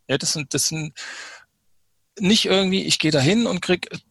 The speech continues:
ich will, ich möchte jetzt keine Ärzte angreifen an der Stelle. Man, manchmal ist ein Blutdrucksenker sinn-, Senker sinnvoll. Also wenn ich eine Hochdruckkrise habe, dann bitte irgendwie keine Experimente machen oder so mit, mit, mit homöopathischen Mitteln. Das kann wirken, aber wenn man sich nicht auskennt, kann das auch nach hinten losgehen.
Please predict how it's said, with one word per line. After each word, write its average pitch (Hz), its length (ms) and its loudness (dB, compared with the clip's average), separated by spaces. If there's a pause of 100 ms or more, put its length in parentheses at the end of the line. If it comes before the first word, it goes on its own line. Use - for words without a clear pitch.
(160)
ich 202 260 -2
will, 185 100 0
ich 160 160 -4
möchte 165 200 2
jetzt - 100 0
keine 147 160 2
Ärzte 208 360 4
angreifen 127 500 2
an 113 100 2
der 117 80 2
Stelle. 110 320 0
Man, 120 220 0
manchmal 190 420 2
ist 175 80 4
ein 180 80 2
Blutdrucksenker 170 600 0
sinn-, 185 320 2 (400)
Senker 156 360 2
sinnvoll. 139 520 2
Also 123 180 2
wenn 143 120 2
ich 135 120 0
eine 147 100 -2
Hochdruckkrise 190 600 2
habe, 170 120 2
dann 151 140 2
bitte 180 200 0
irgendwie 165 280 2
keine 147 220 2
Experimente 143 520 2
machen 117 320 0
oder 104 260 -4
so 110 160 -4
mit, 101 200 -10
mit, 113 160 -10
mit 117 160 -12
homöopathischen 131 560 0
Mitteln. 120 320 -2 (800)
Das 147 180 4
kann 202 300 2
wirken, 208 260 4
aber 143 200 4
wenn 175 80 4
man 165 100 4
sich 160 140 0
nicht 151 100 2
auskennt, 165 440 2
kann 170 100 2
das 143 120 2
auch 127 80 4
nach 120 120 2
hinten 170 220 0
losgehen. 104 500 -4